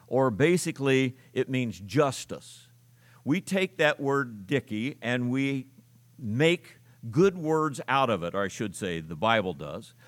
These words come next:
So to be dikaios is to be righteous. So the word dik-, Dicky, dikaios, means righteous. Dikaiosune, the noun, means righteousness.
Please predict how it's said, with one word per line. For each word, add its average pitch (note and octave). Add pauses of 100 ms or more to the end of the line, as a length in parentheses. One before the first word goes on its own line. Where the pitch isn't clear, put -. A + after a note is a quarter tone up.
So D#3
to D3
be D#3
dikaios C3+
is C3
to C#3+
be D#3+
righteous. F#3 (540)
So D#3+
the C#3+
word C3+
dik-, A#2+
Dicky, G#2+ (180)
dikaios, B2+
means C3+
righteous. G#3 (260)
Dikaiosune, D3+
the C3+
noun, D#3 (200)
means B2
righteousness. G2